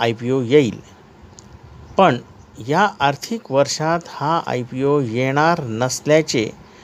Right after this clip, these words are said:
सध्या बातम्या येऊ लागल्या आहेत.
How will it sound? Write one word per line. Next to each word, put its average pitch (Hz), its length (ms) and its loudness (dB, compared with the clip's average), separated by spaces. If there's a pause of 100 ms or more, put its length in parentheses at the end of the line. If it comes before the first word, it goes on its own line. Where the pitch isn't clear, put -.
(220)
सध्या 127 640 0 (1040)
बातम्या 120 500 -2
येऊ 117 220 -4
लागल्या 98 360 -6
आहेत. 95 320 -12